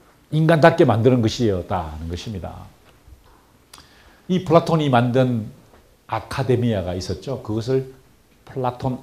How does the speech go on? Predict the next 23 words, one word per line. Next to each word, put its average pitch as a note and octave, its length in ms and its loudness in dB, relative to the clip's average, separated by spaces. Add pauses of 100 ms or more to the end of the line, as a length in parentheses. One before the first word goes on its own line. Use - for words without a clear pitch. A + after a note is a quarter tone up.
아카데미라고 F#2+ 960 -6
합니다. D#2+ 320 -14 (380)
아카데미아 G2+ 580 -8
플라토니카라고 F2+ 960 -14
그랬죠. G2+ 560 -6 (760)
이 A#3+ 160 0
플라톤이 A3 360 2
쓴 G3 300 -2
책 - 420 -2
이름이 F3 280 2
바로 D3 460 4 (100)
국-, C#3+ 280 -4
여러 D3 160 10
책이 G#3 180 6
있습니다. B2+ 260 2
마흔세 C#3+ 340 6
권의 C#3 160 -2
책을 A#2 200 -6
썼어요. F#2+ 280 -8
그중에 F3 420 -2 (340)
국가론이 A#2+ 760 2
있습니다. E2 360 -16 (100)
국가론. E2 840 -12